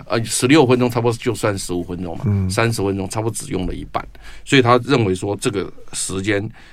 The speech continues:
Speaker 1: 在距离造成心脏细胞永久性死亡距离时间还有很大的空间，
Speaker 2: 嗯。
Speaker 1: 所以这是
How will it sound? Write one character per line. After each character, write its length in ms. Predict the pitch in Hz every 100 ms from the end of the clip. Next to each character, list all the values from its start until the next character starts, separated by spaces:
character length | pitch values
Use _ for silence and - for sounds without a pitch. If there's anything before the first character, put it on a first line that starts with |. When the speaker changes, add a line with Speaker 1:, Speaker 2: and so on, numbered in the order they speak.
| - -
Speaker 1:
在 240 | - 120 95
距 260 | - 160 117
离 280 | 90 101 -
造 220 | 156 113
成 200 | 95 95
心 200 | 101 120
脏 160 | 120 104
细 140 | 113
胞 120 | 107
永 160 | 107 104
久 80 | 98
性 140 | 107
死 140 | 92 76
亡 100 | 78 - 110
距 120 | 123
离 60 | 107
时 140 | -
间 180 | 87 101 -
还 140 | -
有 100 | 117
很 240 | 113 - -
大 220 | 120 98
的 80 | 92
空 280 | - 95 107
间， 180 | 101 90
Speaker 2:
嗯。 120 | 104 - - - -
Speaker 1:
所 120 | 123
以 60 | 117
这 160 | 135
是 320 | 117 113 80